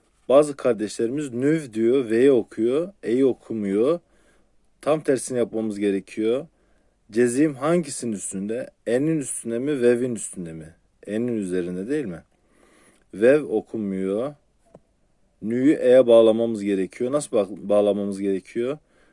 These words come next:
Hışkırık gibi. Bir harfi cezimli e'ye bağlarken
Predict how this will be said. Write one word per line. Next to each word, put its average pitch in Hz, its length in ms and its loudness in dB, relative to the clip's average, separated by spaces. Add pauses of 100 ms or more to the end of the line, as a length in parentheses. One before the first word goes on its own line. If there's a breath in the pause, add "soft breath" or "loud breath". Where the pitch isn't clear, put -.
(360)
Hışkırık 135 520 -4
gibi. 87 400 -4 (1500)
Bir 101 360 0
harfi 113 720 0 (320)
cezimli 120 680 -2
e'ye 107 360 2
bağlarken 127 800 4